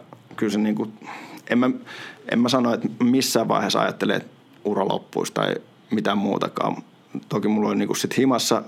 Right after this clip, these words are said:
aika hyvä tuki niinku avovaimo ja lapsi ja muuta, ketkä piti sit niinku mielen virkeänä, mut tota, kyllä se, ei mulla ollut missään vaiheessa, että mä lopettaisin, että kyllä mä niinku niin paljon rakastan tätä lajia ja, ja, ja, ja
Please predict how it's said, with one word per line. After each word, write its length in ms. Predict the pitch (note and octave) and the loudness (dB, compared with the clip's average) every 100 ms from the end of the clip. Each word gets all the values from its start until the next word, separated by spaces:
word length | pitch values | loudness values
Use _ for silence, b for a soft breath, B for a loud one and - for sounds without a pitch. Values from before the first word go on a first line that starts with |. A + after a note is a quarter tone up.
| - | -2
aika 220 | G#2+ G#2+ | 0 2
hyvä 220 | G#2 G#2+ | 2 0
tuki 280 | A2 A2 A2 | 0 0 0
niinku 260 | G#2+ G#2+ A#2 - B B B B B B B B - | -2 -2 -2 -4 B B B B B B B B -2
avovaimo 580 | B2 B2+ B2 B2 A#2+ B2 | 2 4 2 2 2 4
ja 300 | B2 A2+ - | 2 0 -2
lapsi 400 | - B2 A#2 - | 0 0 2 2
ja 60 | A2+ | 2
muuta, 300 | A#2+ A2+ G#2+ | 2 2 2
ketkä 260 | A2 G#2+ | 2 0
piti 240 | - A2+ A#2+ | 0 0 0
sit 120 | G#2 | 0
niinku 200 | G#2+ A2 | 0 0
mielen 340 | A2 A2 A2 | 0 0 0
virkeänä, 420 | G#2 G2+ - D2+ G1+ | 0 0 0 0 0
mut 280 | A1 - | -2 -2
tota, 360 | A1+ A1 G#1+ G1+ - _ _ - - - | -4 0 0 -2 -6 _ _ -20 -16 0
kyllä 140 | A2+ | 2
se, 180 | A2+ A#2+ - - - | 2 0 -4 -20 -2
ei 80 | B2 | 2
mulla 220 | B2+ A#2+ | 4 4
ollut 140 | A2+ A2+ | 2 2
missään 280 | A2+ G#2 | 2 0
vaiheessa, 320 | A2 G#2+ G2+ - | 0 0 -2 -4
että 120 | A2 | -4
mä 100 | G2 - G2+ | -4 -4 -2
lopettaisin, 560 | F#2+ F#2 - - G2 | -2 -4 -2 -2 -2
että 100 | - | -2
kyllä 140 | G#2+ A2+ | -2 0
mä 60 | |
niinku 200 | A2 - | 0 0
niin 240 | G#2+ A2+ - | 0 0 0
paljon 240 | A2 A2 | -2 0
rakastan 400 | - - - G#2 | -2 -4 -4 -4
tätä 160 | - - | -2 -2
lajia 380 | A#1+ A1+ A1+ G#1+ | 0 0 0 -2
ja, 120 | A1+ - B B B B - | -4 -8 B B B B -4
ja, 180 | A1+ - | -2 0
ja, 200 | A1 - | 0 0
ja 140 | G#1+ | 0